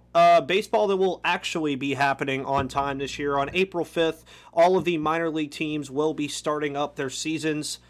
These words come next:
So just a little bit over a month. And a lot of these guys, of course, I don't know how they're doing it in San Diego right now, but in Pirate City right now, down there in Bradenton, uh, a lot of our top prospects have been just, you know, doing live B Ps and hitting against each other, pitching against each other, all that stuff.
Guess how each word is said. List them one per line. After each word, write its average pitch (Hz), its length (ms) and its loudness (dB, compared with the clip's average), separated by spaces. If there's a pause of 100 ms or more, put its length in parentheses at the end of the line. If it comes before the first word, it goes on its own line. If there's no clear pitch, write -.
(140)
So 170 400 -2 (220)
just 330 220 -4
a 349 40 2
little 226 220 4
bit 185 140 2
over 165 320 0
a 147 40 2
month. 143 380 0 (320)
And 170 240 4
a 165 40 4
lot 175 180 4
of 180 60 0
these 175 120 0
guys, 165 360 2
of 131 240 -8
course, 160 280 -4
I 165 60 6
don't 156 140 2
know 151 100 0
how 151 140 -2
they're 147 80 -2
doing 151 240 -4
it 143 100 -4
in 131 60 -10
San 156 180 -6
Diego 147 320 -4
right 143 200 -2
now, 147 200 0
but 139 120 -6
in 135 100 -6
Pirate 147 360 -2
City 147 300 -6
right 139 220 -4
now, 139 180 -6
down 139 260 -6
there 135 180 -6
in 120 100 -10
Bradenton, 139 600 -2 (320)
uh, 135 440 2
a 135 60 -4
lot 165 200 4
of 151 60 -2
our 151 80 0
top 156 320 -2
prospects 143 480 -6
have 135 100 -8
been 135 160 -6
just, 127 320 -10
you 139 100 -2
know, 131 200 -2
doing 131 260 -4
live 123 300 -6
B 127 120 -8
Ps 156 560 0
and 123 120 -8
hitting 139 260 -6
against 131 300 -8
each 131 160 -6
other, 135 240 -2
pitching 139 320 -8
against 131 280 -8
each 131 200 -10
other, 131 260 -4
all 135 120 -4
that 127 180 -8
stuff. 135 340 -2